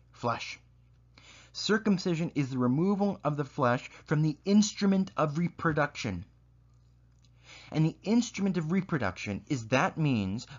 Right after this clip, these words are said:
by which God perpetuates his creative work in and through the human family. What the devil wants to do is thwart that work. He wants to block God's work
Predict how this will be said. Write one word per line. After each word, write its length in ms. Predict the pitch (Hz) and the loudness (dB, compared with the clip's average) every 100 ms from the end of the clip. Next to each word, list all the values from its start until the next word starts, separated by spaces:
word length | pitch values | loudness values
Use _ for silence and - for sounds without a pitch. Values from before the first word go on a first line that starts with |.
| - | -8
by 220 | - 165 185 | 0 2 2
which 200 | 175 - 123 | 0 -2 -2
God 340 | 139 143 143 | 0 0 0
perpetuates 880 | 143 - - 196 190 196 170 170 - | 0 -2 -2 -2 -2 -2 -2 -2 -4
his 120 | 139 | -8
creative 680 | - 143 123 151 165 160 135 | -4 -2 0 0 2 0 0
work 280 | 135 139 - - - - | 0 -2 -6 -20 -12 -2
in 300 | 170 170 - | 0 0 -2
and 160 | 147 | -6
through 380 | - 156 143 139 | -4 -2 0 0
the 120 | 127 | -4
human 280 | 120 151 127 | -6 -2 -2
family. 420 | 117 113 95 82 - - - - _ _ _ _ _ | 0 -2 -2 -6 -12 -20 -20 -20 _ _ _ _ _
What 140 | 127 120 | -6 -2
the 60 | |
devil 380 | 113 175 185 180 | 4 4 4 2
wants 340 | 170 165 - | 2 0 -2
to 60 | 165 | -4
do 380 | 127 113 113 113 - - | 0 0 0 -2 -12 -12
is 140 | - 127 | -6 -6
thwart 640 | - - 160 160 131 - - - | -8 -4 0 2 0 -6 -20 -6
that 280 | 120 110 110 - | -2 -2 -2 -8
work. 340 | - 104 - - - - _ - - | -6 -6 -8 -20 -20 -20 _ -20 -8
He 100 | 143 | -2
wants 260 | 143 139 | -2 -2
to 80 | - | -4
block 520 | 107 127 139 165 - | -2 2 4 2 0
God's 320 | - 120 117 120 | -2 0 0 -2
work 320 | 123 123 | -2 -4